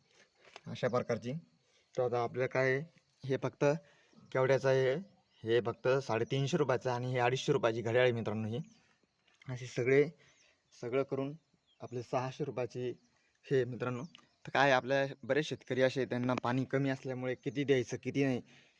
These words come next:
हे पाणी, हे त्याच्यासाठी आपण तुम्हाला सांगणार आहे. व्हिडिओ चांगला होणार आहे मित्रांनो. व्हिडिओ तुम्हाला,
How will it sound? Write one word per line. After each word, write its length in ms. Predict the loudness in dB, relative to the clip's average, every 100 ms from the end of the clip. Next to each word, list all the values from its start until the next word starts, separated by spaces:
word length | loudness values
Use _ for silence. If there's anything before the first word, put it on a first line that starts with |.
| -6 -2
हे 100 | -2
पाणी, 380 | 2 2 2 -2 -4
हे 80 | -2
त्याच्यासाठी 440 | 0 0 -2 2
आपण 300 | 2 2 -2 -4 -10 -16 -6
तुम्हाला 340 | -2 4 4 2 -8 _ _ _ -4
सांगणार 300 | -2 0 0
आहे. 100 | 0
व्हिडिओ 380 | -4 -2 0
चांगला 300 | 2 0 2
होणार 280 | 0 2 4
आहे 80 | 4
मित्रांनो. 360 | 0 -2 -2 -4 -8 _ _ _ -4 -4 -10 -18 -20 -20 -20 -20 -20 _ -10
व्हिडिओ 160 | -4 -2
तुम्हाला, 300 | 0 0